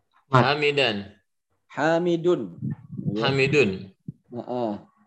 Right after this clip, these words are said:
Speaker 3: Atwalu talibin fi fasli aliyin.
Speaker 2: Hamidun.
Speaker 3: Hamidun. Dia khobar. Antum ingat nggak khobar? Pernah dibahas ya?
Speaker 2: Pernah,
Speaker 3: Ada
Speaker 2: Ustaz.
Speaker 3: mubtada,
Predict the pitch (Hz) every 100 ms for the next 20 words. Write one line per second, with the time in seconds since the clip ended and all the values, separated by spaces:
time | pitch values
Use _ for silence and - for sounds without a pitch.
0 | _ _ _ _ _ _ _ _ _ _
1 | 170 226 180 170 160 156 147 170 214 226
2 | 220 202 165 160 156 180 151 190 - 175
3 | 147 120 123 127 139 143 190 277 226 _
4 | _ _ - - 82 117 127 123 117 101
5 | 92 - - - - - - 135 151 151
6 | 151 147 156 156 180 - - 151 185 185
7 | 180 156 - - _ _ _ _ _ _
8 | _ _ - 143 196 185 190 196 196 185
9 | - 165 156 170 160 - _ _ _ _
10 | _ _ _ _ _ _ _ _ _ _
11 | _ _ _ _ _ - 151 151 147 156
12 | 185 160 185 175 _ _ - - - -
13 | 113 123 131 135 90 101 127